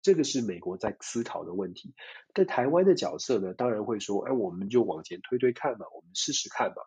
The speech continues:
我们就、我们就，呃，努力推一下，看看美国会不会再勇敢一点点。”呃，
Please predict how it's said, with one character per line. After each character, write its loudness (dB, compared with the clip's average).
我 -4
们 -10
就、 0
我 -4
们 -8
就， 2
呃， -4
努 -4
力 0
推 2
一 0
下， -2
看 -2
看 -2
美 -4
国 -4
会 0
不 -8
会 0
再 2
勇 0
敢 2
一 -2
点 -2
点。” 0
呃， 2